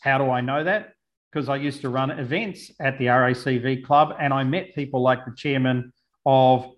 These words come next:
um, B H P Stilton, et cetera. Um, there, I met those people there. So I know they hang out there. I'm a member of Kelvin Grove Club in, in Cape Town. I'm a member of Northern Club in New Zealand. So I know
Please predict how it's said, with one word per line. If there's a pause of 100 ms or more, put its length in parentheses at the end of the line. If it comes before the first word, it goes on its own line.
(180)
um,
B
H
P
Stilton,
et
cetera. (340)
Um,
there,
I
met
those
people
there. (240)
So
I
know
they
hang
out
there. (320)
I'm
a
member
of
Kelvin
Grove
Club
in,
in (260)
Cape
Town.
I'm
a
member
of
Northern
Club
in
New
Zealand.
So
I
know